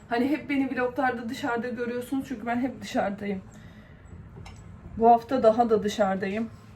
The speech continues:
Bu hafta evrak işlerim var. Job Center'da görüşmem var. Ondan sonra,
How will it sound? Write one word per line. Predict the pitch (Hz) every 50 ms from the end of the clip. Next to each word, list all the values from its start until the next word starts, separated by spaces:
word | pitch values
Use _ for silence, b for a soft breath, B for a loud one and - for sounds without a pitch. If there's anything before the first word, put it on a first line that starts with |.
| - - -
Bu | 226 220
hafta | 202 196 196 - - - 214 214 220 220 - - - - - 330 - - - - - - - - - - - - - - - - - - - - 190 160
evrak | - 190 190 185 196 202 202 - -
işlerim | 208 202 - - 208 196 196 196 196 196
var. | 196 196 202 196
Job | 202 196 196 - -
Center'da | - 202 208 208 196 - 220 208 202 202 202 - - - - - - - - - - 196 196
görüşmem | 190 185 202 190 190 196 - - 202 190 190 190 196 196
var. | 196 190 190 190 196
Ondan | - - 196 190 196 196 190 190 196 196
sonra, | 196 - - 208 196 196 196 196 196 196 190 196 208